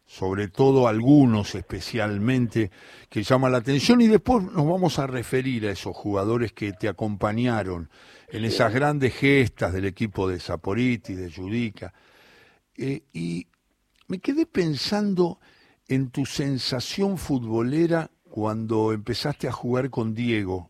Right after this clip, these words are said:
Speaker 1: en las inferiores. ¿Hubo una situación particular con un hombre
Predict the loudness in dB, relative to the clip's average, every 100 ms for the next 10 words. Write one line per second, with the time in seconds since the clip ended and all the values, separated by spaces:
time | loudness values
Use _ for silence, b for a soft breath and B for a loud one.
0 | -12 -8 -6 -8 -10 -10 -8 -6 -6 -6
1 | -6 -8 -14 -18 b b b b b b
2 | b 4 4 6 6 6 2 _ -4 -2
3 | 0 -2 -2 -2 -2 -2 -2 -2 -2 -2
4 | -4 -4 -10 -10 -6 -4 -2 -2 -2 -4
5 | -2 2 2 2 2 -2 -4